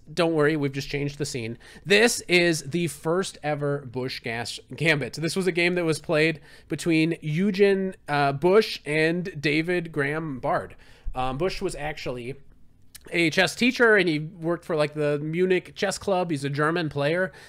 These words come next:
And this is a game that he played in nineteen oh six, the first example of the Bush-Gas gambit. And what surprised me the most about the opening portion of this game was that after this capture, knight to C six,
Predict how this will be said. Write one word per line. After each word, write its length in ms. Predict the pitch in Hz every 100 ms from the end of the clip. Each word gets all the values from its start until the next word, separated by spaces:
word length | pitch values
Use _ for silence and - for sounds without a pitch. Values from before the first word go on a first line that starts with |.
| -
And 100 | 180
this 140 | 208
is 80 | 233
a 60 | 208
game 440 | 202 196 202 202 -
that 120 | 165
he 80 | 165
played 300 | 151 175 170
in 180 | 165 160
nineteen 440 | 143 175 170 170
oh 100 | 143
six, 460 | 135 131 - - - -
the 80 | 147
first 420 | - 156 185 -
example 640 | 160 120 120 135 190 220 -
of 140 | 185
the 100 | 202
Bush-Gas 540 | 185 196 202 196 202 -
gambit. 480 | 220 269 - - - - - - -
And 300 | 196 196 196
what 200 | 196 220
surprised 460 | 226 220 302 330
me 160 | 320 262
the 100 | 190
most 480 | 160 180 254 - -
about 260 | 156 165 156
the 140 | 156
opening 360 | 160 180 196 165
portion 380 | 147 175 214 156
of 80 |
this 220 | 123 123 -
game 340 | 147 254 359 - - - -
was 140 | 196
that 120 | 208 208
after 280 | 247 294
this 180 | 220 196
capture, 540 | - 196 214 - 269 254
knight 220 | 185 190
to 100 | 190
C 200 | 147 190
six, 440 | 151 196 - -